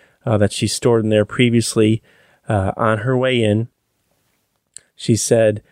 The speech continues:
uh, in the lawsuit that Cook got angry when she asked for his help in gathering her things. Cook grabbed her arm and slung her whole body over a couch, slamming her face into a coffee table and causing her lower,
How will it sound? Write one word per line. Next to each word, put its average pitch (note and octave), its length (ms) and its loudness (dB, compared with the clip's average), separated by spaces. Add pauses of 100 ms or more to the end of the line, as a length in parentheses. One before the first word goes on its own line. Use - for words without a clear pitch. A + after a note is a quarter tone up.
(280)
uh, G2 360 0 (120)
in C3+ 120 2
the D3+ 80 0
lawsuit C3 420 -2
that G2 220 0 (100)
Cook - 220 -2
got G#2 200 -2 (120)
angry B2+ 340 -4
when B2+ 160 -4
she A#2+ 180 -4
asked B2 220 -2
for B2 140 -2
his - 140 -4
help A#2 280 -2
in A#2 140 -2
gathering A2+ 360 0
her A#2 120 -2
things. G#2+ 520 -2 (420)
Cook A#2 280 -2
grabbed A#2 360 -2
her D3+ 120 0
arm B2+ 480 -2 (560)
and G#2 180 0
slung A#2+ 260 0
her A2 100 4
whole C#3+ 280 -2
body A#2+ 480 0 (360)
over B2 280 0
a B2 60 -4
couch, - 480 -4
slamming A2+ 300 -2
her G#2+ 160 -2
face G#2+ 420 -2
into D3 320 -4
a C3 60 -4
coffee B2 360 -4
table A2+ 380 0
and A2+ 180 -2
causing A2 400 -2
her G#2+ 240 0
lower, B2+ 480 0